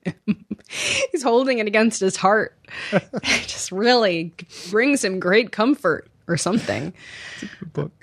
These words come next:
Speaker 1: I don't know. Um, so this is a funny story that I wanted to touch upon. I think we missed it in the, uh, one of the last December episodes. Um, but Michelle writes, "So if you're not on Reddit in our books or our fantasy,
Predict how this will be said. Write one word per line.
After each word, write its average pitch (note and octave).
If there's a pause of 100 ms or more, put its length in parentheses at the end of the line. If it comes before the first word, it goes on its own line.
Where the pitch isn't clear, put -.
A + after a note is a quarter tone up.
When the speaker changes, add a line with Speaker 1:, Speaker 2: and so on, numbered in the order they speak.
(140)
Speaker 1:
I A3
don't F#3+
know. E3+
Um, A#3+
so C#4
this C#4
is -
a -
funny G#3+
story F3+
that E3+
I F3
wanted F3
to E3
touch E3+
upon. E3
I E3+
think E3+
we F#3
missed F3
it F3
in F3
the, E3
uh, D3+
one E3
of E3
the D#3
last D#3
December E3
episodes. E3
Um, D#3+
but F3+
Michelle G#3
writes, E3+ (240)
"So -
if C4
you're C4+
not E4+
on C4+
Reddit E3+
in E3+
our E3
books D#3+
or E3
our E3
fantasy, E3+